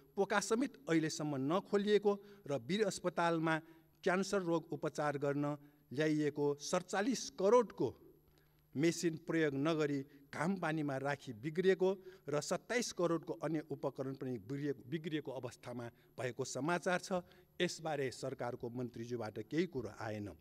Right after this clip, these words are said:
चीन सरकारले नेपाललाई अनुदानमा उपलब्ध गराउने आठ लाख खोप बेजिङ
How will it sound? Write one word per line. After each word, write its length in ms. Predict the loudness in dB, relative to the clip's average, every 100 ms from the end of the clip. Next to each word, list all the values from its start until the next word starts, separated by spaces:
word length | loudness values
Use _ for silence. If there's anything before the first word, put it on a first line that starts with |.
| -20 _ _ _ -20 -20 _
चीन 240 | -2 0 2
सरकारले 640 | 2 2 4 4 4 2 2 -16 -20 -2
नेपाललाई 600 | 2 4 6 6 6 4 2
अनुदानमा 480 | 0 4 4 2 0 -2 0
उपलब्ध 320 | 0 2 0
गराउने 420 | 2 2 2 0 -2
आठ 300 | 0 0 2 0
लाख 140 | 0 -2 -20 _ _ _ _ _ _ _ 0
खोप 200 | 2 2 -2 -18 2
बेजिङ 420 | 4 4 2